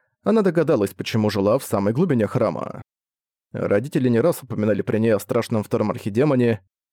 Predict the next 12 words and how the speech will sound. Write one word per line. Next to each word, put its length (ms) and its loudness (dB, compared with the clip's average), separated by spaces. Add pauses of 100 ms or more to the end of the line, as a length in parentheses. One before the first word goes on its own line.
вторая 420 0
убила 320 2
предыдущего 600 0
первого, 560 2 (380)
а 120 -4
теперь 260 0
новым 280 2
монархом 500 0
должна 360 2
была 220 2
стать 240 -2
Хризис. 640 -4